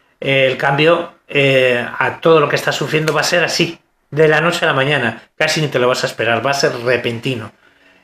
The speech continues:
Esta carta viene a decirte que es el cambio que necesitabas. No vengas ahora a quejarte o a llorar. "Es que yo no quería divorciarme, es que yo no quería dejar este trabajo, es que yo no".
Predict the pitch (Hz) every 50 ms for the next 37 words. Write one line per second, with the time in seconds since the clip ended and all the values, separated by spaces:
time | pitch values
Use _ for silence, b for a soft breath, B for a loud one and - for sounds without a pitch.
0 | b - - 143 - - 151 147 151 143 - 143 139 139 139 143 139 139 139 139
1 | 135 135 131 131 156 147 139 - 151 - 135 - B B B B B _ _ _
2 | _ _ _ - 180 - 202 180 - 175 185 180 185 175 160 139 131 110 123 113
3 | - 117 117 - 175 175 - - - - b b b b _ - 151 165 170 170
4 | 165 160 151 - - 160 156 147 143 127 - 160 147 147 - - 143 131 120 117
5 | 120 120 151 143 117 117 - - B B B B B - - 185 - - - 190
6 | 180 190 202 196 190 180 180 170 170 165 165 160 147 - 175 175 180 180 175 165
7 | 170 165 165 - 175 175 185 185 180 180 180 175 170 165 165 165 - 170 160 165
8 | 170 156 - - 147 156 175 185 180 - 175 - - - 185 175 175 185 180 180
9 | 185 180 180 185 190